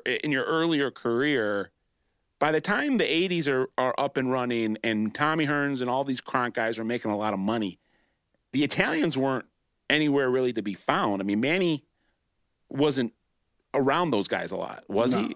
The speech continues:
Speaker 2: no, he, he was on certain things, but he, like, it was just, like, small, I ain't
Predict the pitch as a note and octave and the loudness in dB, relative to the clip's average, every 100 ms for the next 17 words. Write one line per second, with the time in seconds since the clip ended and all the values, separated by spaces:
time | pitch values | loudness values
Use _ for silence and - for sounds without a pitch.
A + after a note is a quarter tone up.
0 | - B2+ C#3 C#3 D#3+ - F#3+ G3+ G3 D#3 | -4 0 2 2 0 -2 -2 4 6 6
1 | D#3+ C#3 C3+ E3+ D3 B2+ D#3+ D#3+ C#3 B2 | 2 0 2 4 4 2 2 2 2 0
2 | A#2 - _ _ - D3 B2 - C3+ B2+ | -6 -8 _ _ 0 0 -2 -4 0 0
3 | G#2+ _ C#3+ C3+ A#2+ C3 - C3+ B2 - | -2 _ 2 2 4 0 2 2 2 0
4 | - C#3 C#3+ C3+ C3+ | 0 4 4 4 2